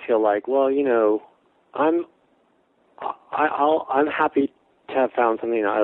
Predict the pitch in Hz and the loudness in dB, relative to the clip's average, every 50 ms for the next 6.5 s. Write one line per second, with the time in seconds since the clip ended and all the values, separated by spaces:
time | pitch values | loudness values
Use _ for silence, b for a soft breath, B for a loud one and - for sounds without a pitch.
0 | 107 - 113 107 110 107 104 101 95 - - 117 117 117 113 110 107 101 101 98 | 0 0 0 0 2 4 2 2 0 0 -2 0 0 2 2 2 2 0 0 0
1 | 104 - 117 110 110 110 113 131 113 101 - - - - - _ _ - - 113 | -2 -2 -2 0 2 2 0 0 -2 -4 -4 -4 -6 -6 -6 _ _ -8 -8 -4
2 | - 123 120 113 120 123 131 - - - 113 110 113 113 110 110 107 104 - 110 | -2 -2 -2 0 0 0 -2 -2 -2 -4 -2 0 0 2 2 2 0 0 0 -4
3 | 104 - - - - 104 104 104 104 101 101 104 - - - - - 120 120 131 | -4 -4 -6 -6 -2 0 2 2 2 2 0 -2 -8 -14 -10 -2 0 0 2 2
4 | 143 160 147 123 117 120 113 107 101 107 104 101 98 98 95 95 - - - _ | 2 2 2 2 0 2 2 2 2 2 0 -2 -2 -2 -2 -4 -4 -8 -14 _
5 | _ _ _ _ _ _ _ _ _ - 117 113 113 117 120 117 117 113 113 120 | _ _ _ _ _ _ _ _ _ -2 -2 -2 -2 0 -2 0 0 2 2 2
6 | 127 135 143 139 143 143 123 117 113 117 | 2 2 2 2 2 2 2 2 0 -2